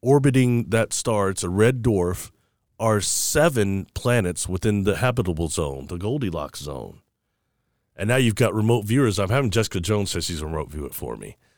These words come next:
But Linda Moulton Howe is this guy, Buddy, that remote views it, and he's seen a ship there, and a colonizing process going on, amphibians of a very high conscious levels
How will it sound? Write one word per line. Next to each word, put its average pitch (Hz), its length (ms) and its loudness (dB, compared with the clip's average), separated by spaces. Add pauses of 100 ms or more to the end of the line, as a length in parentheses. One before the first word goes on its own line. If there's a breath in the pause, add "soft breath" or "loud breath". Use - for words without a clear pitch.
(200)
But 92 240 -4
Linda 110 260 -4
Moulton 104 260 -2
Howe 104 160 0
is 87 100 -2
this 92 140 -4
guy, 90 220 -2
Buddy, 92 380 0
that 78 160 -6
remote 87 320 -4
views 87 280 -4
it, 90 80 -6
and 82 100 -10
he's 90 120 -6
seen 95 240 -2
a 82 60 -6
ship - 340 -2
there, 101 340 2 (280 soft breath)
and 87 100 -8
a 87 60 -4
colonizing 98 880 0 (180)
process 104 480 -2
going 95 320 -4
on, 90 320 -4 (680 soft breath)
amphibians 113 880 4
of 95 200 -4
a 92 80 -4
very 101 480 4
high 107 400 2
conscious - 500 -4
levels 95 600 -2